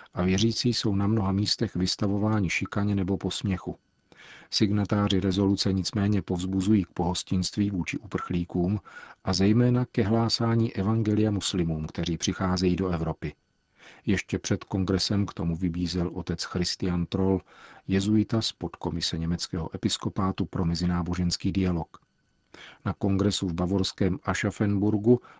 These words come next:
padla rovněž kritická slova. Arcibiskup Freiburgu Stefan Burger vyzval věřící k větší jednotě.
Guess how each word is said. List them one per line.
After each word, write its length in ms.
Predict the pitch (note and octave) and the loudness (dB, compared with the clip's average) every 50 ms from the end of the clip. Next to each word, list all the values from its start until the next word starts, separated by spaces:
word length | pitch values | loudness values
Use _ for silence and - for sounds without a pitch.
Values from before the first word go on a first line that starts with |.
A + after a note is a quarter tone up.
| _ _ | _ _
padla 280 | - B2+ C3 C3+ B2+ A#2+ | -2 0 2 2 2 4
rovněž 360 | A#2 A2+ G#2 A2 A2+ A2 - | 4 2 4 4 2 0 0
kritická 640 | - - G2 F#2+ - A2 G2 - - - G2 F#2+ F#2+ | 0 -2 -2 0 0 0 -2 -2 -2 0 0 0 0
slova. 400 | - - G2+ G2 F2+ F2+ F2+ - _ _ _ _ _ - - - - - - | 0 0 0 2 2 2 0 -2 _ _ _ _ _ -20 -20 -20 -20 -10 -4
Arcibiskup 640 | - G#2 G#2 - - A2 F#2 G2 G2 - - G#2 F#2+ | -2 -2 0 0 0 0 0 0 -2 -2 -4 -6 -6
Freiburgu 760 | - - G#2 G2+ G2+ F#2+ F#2 G2 G2+ G2+ G2 G2+ A2+ A#2+ A#2 - _ _ _ _ _ _ - | -4 -2 0 2 2 2 2 2 0 0 2 2 2 2 2 0 _ _ _ _ _ _ -18
Stefan 560 | - - - - G2 - - G#2 F#2+ F#2 F#2 | -18 -8 -2 -2 -2 -2 -2 -2 -2 0 0
Burger 560 | E2 F#2 F#2+ F#2 F#2+ F2+ G2+ G2+ G#2 G#2+ A2 - - - - - - - | 0 0 0 0 0 2 2 2 2 2 0 -2 -6 -18 -20 -20 -8 -2
vyzval 380 | G#2 G#2 F#2+ F#2+ F#2+ G2 F#2+ F2 | 0 0 2 2 2 0 0 2
věřící 520 | F#2 G2 F#2+ A2 G#2+ G#2 - - A2+ G#2+ | 2 2 2 2 0 0 0 0 0 0
k 80 | - - | 0 0
větší 320 | F#2 F#2+ - - - F#2+ | 0 0 0 0 0 2
jednotě. 480 | F#2 F#2 F2+ G#2 G#2+ G#2 - - E2+ | 2 2 2 2 0 0 0 -2 -6